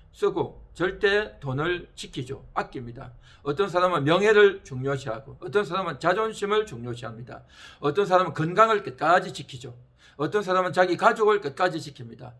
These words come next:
이와 같이 사람들은 자신이 소중하게 여기는 것 있습니다. 그것을 지키려고 하는 거죠. "다른 것은 버리더라도 이것만은 꼭 지켜야 돼"라고 하는 것이 사람에게는 다 있습니다.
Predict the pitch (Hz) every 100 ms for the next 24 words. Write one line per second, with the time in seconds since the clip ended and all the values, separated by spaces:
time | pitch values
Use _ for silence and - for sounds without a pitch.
0 | - - - 226 202 139 - 147 110 -
1 | 139 139 143 139 226 - - _ - 202
2 | 269 254 151 120 _ _ _ _ _ _
3 | _ - 156 185 214 208 139 123 117 120
4 | 120 214 - _ _ _ _ 127 156 123
5 | 120 127 _ - - 160 214 220 214 -
6 | - 208 160 131 123 117 113 - 120 -
7 | _ _ _ 160 175 226 240 247 202 220
8 | 214 143 135 127 123 165 226 233 233 220
9 | - 269 - - 226 156 123 110 - -
10 | - _ 185 226 240 196 175 139 135 240
11 | 247 - _ - 165 196 190 165 190 175
12 | 151 165 135 127 165 143 120